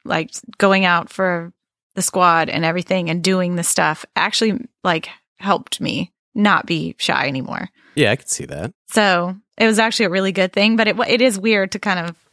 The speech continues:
Speaker 1: reconcile that with my current day self, be like, "This is what I used to do."
Speaker 2: So I worked with someone who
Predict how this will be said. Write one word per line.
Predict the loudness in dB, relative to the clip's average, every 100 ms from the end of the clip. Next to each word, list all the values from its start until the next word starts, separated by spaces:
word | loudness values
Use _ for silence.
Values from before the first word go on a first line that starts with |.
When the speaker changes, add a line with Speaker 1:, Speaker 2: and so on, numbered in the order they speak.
| -18
Speaker 1:
reconcile | -2 -2 0 -2 0 0
that | 0 -2
with | -4
my | -2 -2
current | 0 2 2 2
day | 2
self, | 4 4 2
be | 2
like, | 2 2 2
"This | 0
is | -2
what | -2 0
I |
used | 0 -2 -4
to |
do." | -4 -2 0
Speaker 2:
So | 2 2 2
I | 0
worked | 4 4 4 2
with | 0 2
someone | 2 2 0 0
who | -2 0 -2